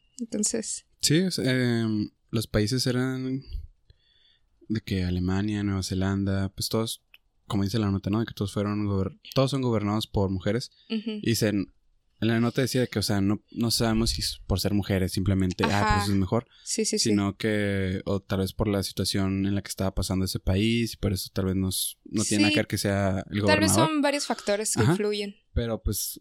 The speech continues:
Speaker 2: aunque sea así, es algo, creo que es importante re-, pues, de
Speaker 1: Sí,
Speaker 2: recalcar
Speaker 1: recalcar.
Speaker 2: de que
Speaker 1: Por el, ese estigma que se tiene de que, ah, porque es una mujer, es muy
Speaker 2: Ujú.
Speaker 1: emocional, no está hecha
Speaker 2: Sí,
Speaker 1: para
Speaker 2: sí, sí.
Speaker 1: dirigir un país.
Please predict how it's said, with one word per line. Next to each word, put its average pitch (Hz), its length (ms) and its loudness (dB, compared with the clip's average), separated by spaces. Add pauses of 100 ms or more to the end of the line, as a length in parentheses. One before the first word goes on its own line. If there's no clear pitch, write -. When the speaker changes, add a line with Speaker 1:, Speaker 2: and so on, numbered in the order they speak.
Speaker 2:
aunque 104 280 0
sea 110 200 2
así, 127 220 0
es 120 220 0
algo, 110 400 0
creo 110 140 -4
que 107 100 -2
es - 200 -2
importante 98 480 -2
re-, 95 260 -2 (280)
pues, 123 180 2
de 113 60 0 (100)
Speaker 1:
Sí, 262 60 4
Speaker 2:
recalcar 214 340 4
Speaker 1:
recalcar. 220 260 2 (440)
Speaker 2:
de 110 180 -2
que 98 680 -2 (220)
Speaker 1:
Por 269 160 2
el, 254 180 0
ese 262 180 -2
estigma 285 440 -4
que 277 100 0
se 247 100 -4
tiene 226 240 0
de 247 100 0
que, 233 160 -2
ah, 247 240 -2
porque 233 260 -4
es 220 140 -2
una 262 140 0
mujer, 247 420 0
es 254 140 2
muy 247 180 2
Speaker 2:
Ujú. 247 60 -2
Speaker 1:
emocional, 233 540 0
no 226 60 -2
está 226 260 -2
hecha 226 220 -2
Speaker 2:
Sí, - 80 -4
Speaker 1:
para 233 140 4
Speaker 2:
sí, 220 60 2
sí. 220 40 2
Speaker 1:
dirigir 220 360 0
un 208 80 -4
país. 208 420 -4